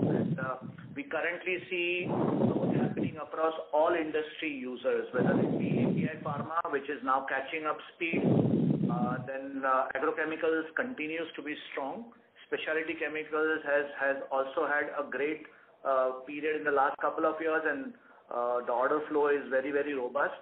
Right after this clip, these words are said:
So we believe that with all these, uh,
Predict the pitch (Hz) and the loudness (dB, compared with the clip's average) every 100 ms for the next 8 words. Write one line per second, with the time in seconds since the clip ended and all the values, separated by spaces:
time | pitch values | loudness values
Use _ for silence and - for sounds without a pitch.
0 | - - - - - 156 165 214 214 208 | -18 -20 -20 -20 -8 -4 -2 -2 -4 -4
1 | 220 214 214 208 214 - 147 160 214 214 | -4 -2 -2 -2 -6 -2 0 2 2 0
2 | 220 226 - - - - 151 143 139 127 | -2 -6 -10 -18 -20 -2 2 4 4 4